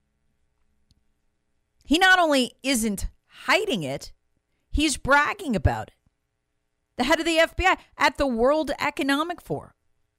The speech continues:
So this is Joe Biden basically saying, "What are you gonna do about it?" He's mocking you. He's mocking me. He's mocking these Republicans who were investigating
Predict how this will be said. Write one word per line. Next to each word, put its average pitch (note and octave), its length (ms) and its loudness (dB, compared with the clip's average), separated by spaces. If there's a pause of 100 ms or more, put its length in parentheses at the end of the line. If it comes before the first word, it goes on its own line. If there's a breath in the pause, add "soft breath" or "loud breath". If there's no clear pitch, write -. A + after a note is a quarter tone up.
(1200)
So D4 240 2
this D#4 260 -2
is A4 240 -2 (100)
Joe A3+ 300 4
Biden A3+ 600 2
basically G#3 580 -2
saying, B3+ 300 -2
"What A3+ 120 -2
are - 20 -6
you B3+ 60 -8
gonna C4+ 180 -2
do G#3+ 160 -6
about - 260 -10
it?" - 80 -20 (800)
He's C#4+ 380 0 (280)
mocking G3+ 840 0 (1200)
you. D3+ 240 0 (440)
He's A#3+ 440 0
mocking E3+ 840 -2 (180)
me. C#3 360 -8 (420)
He's A#3 320 -2
mocking G3 720 2
these E3+ 260 -6
Republicans D3+ 760 -6
who D#3 100 -6
were C#3+ 120 -6
investigating C3+ 840 -6